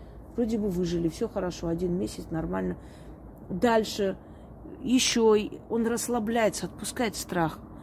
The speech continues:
Он уже уверен в завтрашнем дне, он уверен, что все будет хорошо, что еще привезут, что, м, вот я начитаю, придет какая-то сумма, понимаете?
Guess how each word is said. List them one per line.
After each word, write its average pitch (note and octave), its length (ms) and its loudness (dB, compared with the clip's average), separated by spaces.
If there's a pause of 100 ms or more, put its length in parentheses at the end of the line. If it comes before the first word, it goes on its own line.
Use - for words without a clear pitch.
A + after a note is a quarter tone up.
(140)
Он A3+ 160 6
уже A3 380 6 (480)
уверен A#3 520 6
в F3+ 220 -4
завтрашнем G#3 640 0
дне, F3 180 0
он E3+ 140 2
уверен, A3+ 300 2
что E3+ 300 -2
все - 180 -2
будет A3 180 -4
хорошо, E3+ 460 -2 (640)
что - 240 -2
еще G#3+ 280 4
привезут, G3 680 4
что, F3+ 420 0
м, G2 520 -2
вот G3+ 200 2
я F#3+ 120 4
начитаю, B3+ 560 4
придет G3+ 540 0 (520)
какая-то G3+ 440 2
сумма, F#3+ 400 0
понимаете? A#3+ 440 2